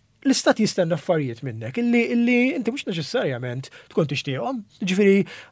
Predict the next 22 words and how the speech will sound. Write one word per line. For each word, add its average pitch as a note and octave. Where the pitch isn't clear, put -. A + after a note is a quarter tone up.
anke B3
per D3+
eżempju, C#3
meta, D3+
meta D3
jkun C#3
hemm C3+
xi C#3
ċelebrazzjoni D3+
tal-istat, D#3+
ħafna F#3+
drabi D3+
biex D3
jagħmel C#3+
xi G3
speech D#3+
fuq D#3+
il-, D3
fuq D3
il-kobor C#3+
tan-nazzjon D3
Malti. D#3